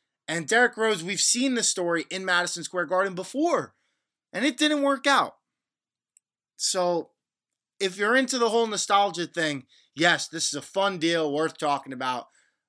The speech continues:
really good story. But just in terms of impact, what it does, I just don't see it for any team. And you hope Derrick Rose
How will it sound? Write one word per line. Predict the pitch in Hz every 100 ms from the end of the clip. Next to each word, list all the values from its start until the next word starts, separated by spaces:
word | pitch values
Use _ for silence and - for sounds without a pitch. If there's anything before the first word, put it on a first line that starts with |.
| _
really | 127 170 170
good | 143 139
story. | - - 131 123
But | 113 117 120 - _ _ _ _ -
just | 226 208
in | 180
terms | - 185 135
of | - -
impact, | 220 247 220 247 254 - _ _
what | - 214
it | 165
does, | 175 185 240 254 - _ _ _ _ _ _ -
I | 170 196
just | 220 -
don't | 208 180
see | - 196
it | 170
for | - 156
any | 151 139
team. | - 139 98 _ _ _ _ _ _ _ _ -
And | 175
you | 185
hope | 185 226 247
Derrick | 226 233 226
Rose | 208 233 202